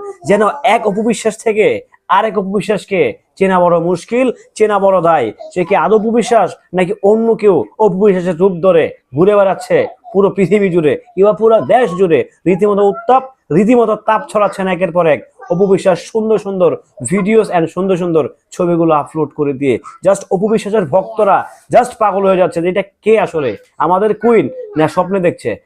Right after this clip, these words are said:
হ্যালো এভরিওয়ান, আসসালামু আলাইকুম, শিমুল আছি আপনাদের সঙ্গে। ঢালিউড কুইন অপু বিশ্বাস,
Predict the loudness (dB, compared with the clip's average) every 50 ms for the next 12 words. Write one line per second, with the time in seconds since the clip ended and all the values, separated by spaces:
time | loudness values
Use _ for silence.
0 | _ _ _ _ _ -2 0 0 2 2 2 2 2 2 2 0 0 0 0 2
1 | 2 2 2 0 0 -2 -4 -6 -8 -8 -4 -2 0 2 4 2 2 0 0 -2
2 | -4 -4 -4 -4 -4 -6 -6 -6 -8 -10 -10 -10 -10 -12 _ _ _ _ _ _
3 | -12 -6 -2 0 0 0 0 -2 -4 -2 -2 0 0 2 2 2 0 0 -2 -2
4 | 0 -2 -2